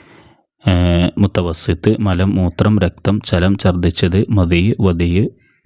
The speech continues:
മനുഷ്യൻ, മത്സ്യം, ജറാദ്, വെ-, അഥവാ വെട്ടുകിളി ഇവ അല്ലാത്തതിൻ്റെ ശവം, ലഹരി ദ്രാവകങ്ങൾ മുതലായവ മുത്തവസ്സിത്തായ നജസ്സുകളാകണ് എന്നാണ് ഇവിടെ പറയുന്നത്. നമ്മുടെ ചോദ്യം എന്താ? നജസ് അല്ലാത്ത ശവം.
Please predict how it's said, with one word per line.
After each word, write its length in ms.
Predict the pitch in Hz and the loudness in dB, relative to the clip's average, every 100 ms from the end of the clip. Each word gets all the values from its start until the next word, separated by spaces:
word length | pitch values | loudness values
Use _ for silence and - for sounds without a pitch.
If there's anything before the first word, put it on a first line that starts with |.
| 98 | 0
മനുഷ്യൻ, 440 | 92 92 - 110 113 | 0 -2 0 0 2
മത്സ്യം, 420 | 101 95 - 110 107 | 2 0 0 2 2
ജറാദ്, 440 | 98 92 92 92 107 - 98 | 2 2 0 0 -2 0 -4
വെ-, 140 | - _ - 101 | -4 _ -6 -2
അഥവാ 180 | 98 117 | 0 0
വെട്ടുകിളി 400 | 110 107 104 92 - 104 | 0 0 0 0 0 2
ഇവ 60 | 110 | 2
അല്ലാത്തതിൻ്റെ 680 | 98 98 101 - 95 87 90 135 - | 0 -2 -2 -2 -2 -2 -2 -2 -2
ശവം, 260 | 90 82 - _ _ _ _ _ - 101 | -2 -4 -10 _ _ _ _ _ 0 0
ലഹരി 300 | 90 104 104 | 2 0 0
ദ്രാവകങ്ങൾ 540 | 101 95 92 90 90 110 107 | 0 0 -2 -2 -2 -2 -2
മുതലായവ 500 | 90 90 85 87 110 | 0 0 2 2 2
മുത്തവസ്സിത്തായ 640 | 117 - 92 - 95 110 82 101 | 0 0 -2 -2 -4 -2 0 2
നജസ്സുകളാകണ് 760 | 92 78 87 82 82 80 82 85 - 101 | 2 2 0 0 0 2 2 0 0 0
എന്നാണ് 280 | 98 101 92 | 2 2 0
ഇവിടെ 160 | 101 98 | 0 0
പറയുന്നത്. 360 | 98 82 82 120 - _ - - - | -2 -2 -6 -10 -14 _ -20 -20 -2
നമ്മുടെ 220 | 113 117 113 | 2 2 2
ചോദ്യം 240 | 107 101 98 | 2 2 2
എന്താ? 140 | 92 95 101 | 0 -2 0
നജസ് 460 | 98 92 104 - 135 - 92 | 0 0 -2 -2 -4 -2 -2
അല്ലാത്ത 720 | 87 87 82 82 82 - 113 - | 0 0 0 -4 -6 -4 -2 0
ശവം. 300 | 80 78 | -2 -2